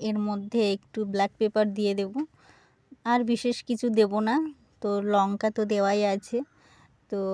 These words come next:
কেমন হয়েছে দেখতে, কেমন লাগছে তোমরা অবশ্যই কমেন্টে জানিও। আর মাঝে মাঝে না মনি ডাকছে জানো তো আমাকে, ওই জন্যে মাঝে মাঝে আবার ওর কাছে যেতেও হচ্ছে ওকে দেখিয়ে দেওয়ার জন্যে।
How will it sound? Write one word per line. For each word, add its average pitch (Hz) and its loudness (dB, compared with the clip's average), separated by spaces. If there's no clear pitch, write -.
কেমন 220 2
হয়েছে 220 2
দেখতে, 208 -2
কেমন 202 0
লাগছে 202 -4
তোমরা 202 -4
অবশ্যই 196 -2
কমেন্টে 202 -2
জানিও। 196 -2
আর 196 -6
মাঝে 202 0
মাঝে 220 0
না 220 0
মনি 196 -2
ডাকছে 190 -2
জানো 233 0
তো 240 -2
আমাকে, 214 0
ওই 214 2
জন্যে 214 -2
মাঝে 202 -2
মাঝে 214 2
আবার 214 6
ওর 202 0
কাছে 208 0
যেতেও 208 -4
হচ্ছে 208 -6
ওকে 202 -2
দেখিয়ে 196 -4
দেওয়ার 202 2
জন্যে। 202 -6